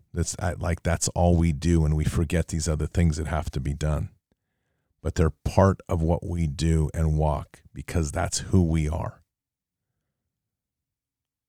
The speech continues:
We're a great nation and have always been a great nation because we understood that there were greater things than just fighting. And there was greater things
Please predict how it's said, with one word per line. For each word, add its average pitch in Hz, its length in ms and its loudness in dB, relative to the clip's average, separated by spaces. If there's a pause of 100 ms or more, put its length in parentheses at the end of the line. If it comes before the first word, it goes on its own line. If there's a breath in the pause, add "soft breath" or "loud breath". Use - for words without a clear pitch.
(540)
We're 92 200 4
a 87 40 4
great 98 360 2
nation 92 440 4
and 82 80 4
have 82 100 2
always 85 300 4
been 85 220 4
a 92 60 6
great 73 280 -2
nation 76 420 0
because 78 340 0
we 78 180 -2
understood 85 1000 0 (540)
that 82 160 -2
there 85 140 4
were 82 120 4
greater 90 440 2
things 85 680 0 (760)
than 80 180 4
just 76 240 0
fighting. - 500 -4 (2250)
And 90 140 4
there 85 80 6
was 80 160 2
greater 98 340 4
things 82 540 2